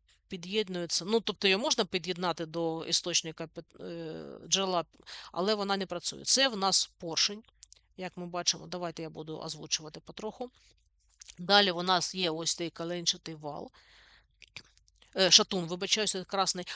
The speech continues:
От це коленчатий вал. От це маленький коленчатий вал. Ось тут так, е, жовтеньким, ну, щас покажемо. От це кулачки, про які я вам говорила, ось це у нас мастила.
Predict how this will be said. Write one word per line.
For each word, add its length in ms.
От 220
це 80
коленчатий 480
вал. 260
От 200
це 80
маленький 400
коленчатий 500
вал. 220
Ось 180
тут 180
так, 160
е, 200
жовтеньким, 420
ну, 60
щас 160
покажемо. 360
От 120
це 180
кулачки, 420
про 140
які 280
я 60
вам 140
говорила, 520
ось 220
це 120
у 80
нас 320
мастила. 540